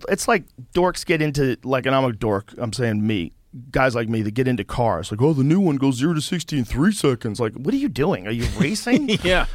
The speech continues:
Speaker 1: Like, why? That's, that's not gonna matter.
Speaker 2: There's
Speaker 1: So
Speaker 2: no
Speaker 1: for
Speaker 2: reason
Speaker 1: the
Speaker 2: for that.
Speaker 1: most part, like, what a run flat tire,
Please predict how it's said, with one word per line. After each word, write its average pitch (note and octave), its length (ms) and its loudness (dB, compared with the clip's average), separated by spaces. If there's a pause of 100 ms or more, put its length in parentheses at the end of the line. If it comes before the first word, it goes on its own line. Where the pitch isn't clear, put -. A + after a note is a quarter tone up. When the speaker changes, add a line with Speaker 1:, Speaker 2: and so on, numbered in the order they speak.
Speaker 1:
Like, D#3+ 140 0
why? E3 240 2
That's, F#3 260 0
that's F#3+ 440 -2
not B3 160 2
gonna G#3+ 120 2
matter. G3 400 2
Speaker 2:
There's - 20 -6
Speaker 1:
So D#3 120 4
Speaker 2:
no B2+ 100 2
Speaker 1:
for A#2+ 100 2
Speaker 2:
reason E3 160 4
Speaker 1:
the D#3 40 0
Speaker 2:
for E3+ 60 4
that. F3+ 100 8
Speaker 1:
most G#3 220 2
part, C3 320 2
like, C3 140 2
what B2+ 180 2
a B2+ 40 2
run C#3 300 2
flat C3 340 2
tire, A#2+ 380 0